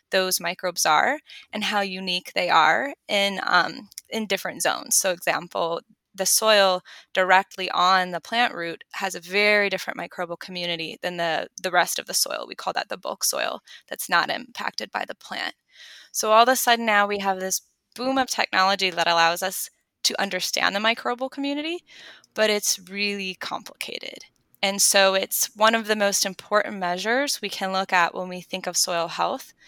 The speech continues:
because if you can enhance the biology, you can enhance the nutrient cycling.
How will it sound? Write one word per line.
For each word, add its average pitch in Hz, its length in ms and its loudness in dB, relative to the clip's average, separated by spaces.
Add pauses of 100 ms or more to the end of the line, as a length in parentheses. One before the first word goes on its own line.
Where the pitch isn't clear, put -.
(300)
because - 320 -4
if 196 160 -8
you 202 80 -2
can 269 220 -2
enhance 214 440 -2
the - 120 -12
biology, 185 800 0
you 202 100 -10
can 202 180 -6
enhance 190 480 -4
the 185 80 -10
nutrient - 460 -6
cycling. - 480 -12